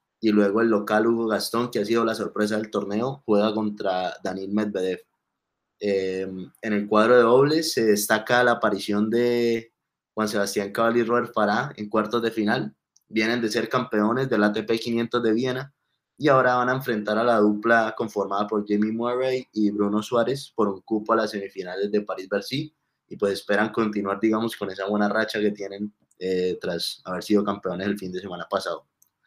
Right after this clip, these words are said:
Y también la noticia es que se definieron los ocho clasificados para las Next Gen Finals que se van a llevar a cabo en Milán.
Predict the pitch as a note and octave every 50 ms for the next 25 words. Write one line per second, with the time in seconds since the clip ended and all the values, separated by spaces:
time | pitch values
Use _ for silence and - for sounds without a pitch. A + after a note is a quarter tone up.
0 | _ _ _ _ _ _ _ - C3 D3 D#3+ F3 - - - C3+ A#2+ A#2+ A#2+ C3
1 | C#3+ C3+ C3 C3+ D3+ C#3+ C#3 B2 A#2+ A2+ A2 G#2 G2+ G#2 A#2 A2+ A2+ A#2+ C3 B2
2 | B2+ B2 B2 - - C#3 B2 A#2+ B2 B2 A#2+ B2+ B2+ A2+ A2 A2 - G#2 G2+ G2+
3 | G#2 G#2 A2+ A#2+ B2 A2+ G#2 A#2 G#2+ G#2 - B2 - C3 A#2+ A2 - G#2+ G#2 G2+
4 | - - G#2+ G#2+ A2+ A#2+ B2 - - - A#2+ A#2 G#2+ G2+ F#2 F2+ F2+ - - -
5 | G#2+ G#2+ A2 G#2+ G#2+ - - - B2 A#2 A2+ A2+ A2+ - B2+ B2 B2 B2 C3 C3
6 | C#3+ D#3 - - _ _ _ _ _ _ _ _ _ - D3 C#3+ C#3 B2+ A2 G#2+
7 | A#2 A#2+ A#2+ A2 G#2 G#2 A2+ - - A#2 A#2 A#2 A2+ G#2 F#2+ G2 G#2+ G#2+ G#2 -
8 | - _